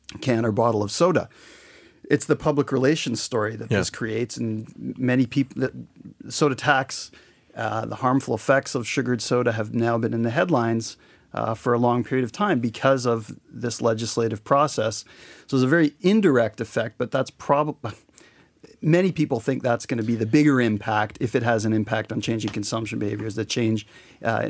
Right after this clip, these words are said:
Speaker 1: the impact on our conversations.
Speaker 2: Those, those stories have obviously had an impact a-, a-, at some level, because a lot of people talk about how much the, the bottled water industry has gone up, in, you know, in the last several years.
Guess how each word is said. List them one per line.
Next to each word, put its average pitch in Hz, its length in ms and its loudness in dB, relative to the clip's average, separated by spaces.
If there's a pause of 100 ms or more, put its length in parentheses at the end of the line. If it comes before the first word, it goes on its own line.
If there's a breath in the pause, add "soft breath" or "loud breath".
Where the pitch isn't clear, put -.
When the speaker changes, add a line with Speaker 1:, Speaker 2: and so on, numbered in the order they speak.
(140)
Speaker 1:
the 120 300 -6
impact 123 420 2
on 113 60 -4
our 110 80 -8
conversations. 110 560 -4
Speaker 2:
Those, 185 440 0
those 180 240 2
stories 127 400 2
have 117 120 0
obviously 113 420 0
had 135 320 0
an 101 120 -2
impact 92 460 -2
a-, 101 60 2
a-, 104 300 0
at 113 180 2
some 170 240 2
level, 101 280 0
because 95 400 -2
a 92 60 -2
lot 104 140 4
of 107 60 -2
people 104 240 -6
talk 92 260 -2
about 98 340 0 (320 loud breath)
how 120 180 0
much 113 500 0 (100)
the, 101 500 -2
the 95 140 -4
bottled 113 360 2
water 123 360 4
industry 85 460 -6
has 101 220 0
gone 98 300 2
up, 98 360 0
in, 110 260 0
you 104 160 0
know, 92 180 0
in 104 140 0
the 98 100 0
last 95 280 0
several 95 260 0
years. 85 320 -4